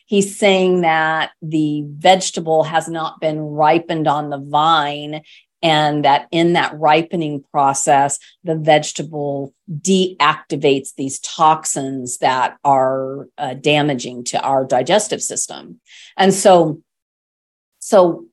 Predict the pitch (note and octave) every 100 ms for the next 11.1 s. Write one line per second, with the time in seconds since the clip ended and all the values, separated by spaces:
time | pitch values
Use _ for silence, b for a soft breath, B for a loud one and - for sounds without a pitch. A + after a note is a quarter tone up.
0 | _ - - - F3+ A#3+ - D#3+ E3+ A#3+
1 | C4 A3 F#3+ - - F#3+ F3+ F3+ F3+ D3
2 | - - C#3+ - - _ G#3+ A#3 A3 D#3+
3 | C#3+ - D#3+ C#3+ C#3+ B2+ C#3+ - C#3 C#3+
4 | D#3+ - C3+ - C3 - C3 B2+ A#2 B
5 | B B _ E3+ D#3 D3 C#3 - D#3 C#3+
6 | C#3 C#3 C#3 _ - D3+ C3 - _ _
7 | _ _ _ _ - C3 A#2 D3+ D#3 D#3+
8 | E3+ F3 F#3 - - F#3+ D#3+ C3 D#3 G3
9 | - - _ _ _ _ - D3 D3+ C3+
10 | B2+ A#2+ A#2+ - - C#3+ C3 B2+ B2 A#2+